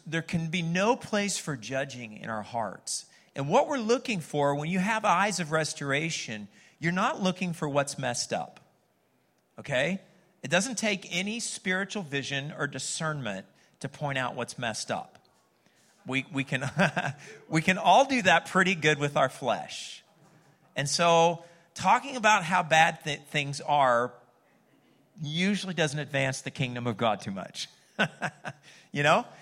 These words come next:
And so we're gonna have to see with different eyes, and we're gonna be looking for what's precious.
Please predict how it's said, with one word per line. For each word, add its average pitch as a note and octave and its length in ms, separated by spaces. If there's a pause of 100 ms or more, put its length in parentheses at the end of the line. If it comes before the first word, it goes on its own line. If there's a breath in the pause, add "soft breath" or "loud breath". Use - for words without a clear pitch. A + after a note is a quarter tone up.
(200 loud breath)
And F3 100
so A3+ 140
we're G#3+ 120
gonna B3+ 180
have C4+ 200
to F#3+ 80
see F#3+ 680 (1600 soft breath)
with E3 220
different C4 360
eyes, D3+ 420
and F#3+ 100
we're G3 80
gonna B3+ 240
be F#3+ 400
looking G#3+ 520
for F3 180
what's E3 300
precious. - 960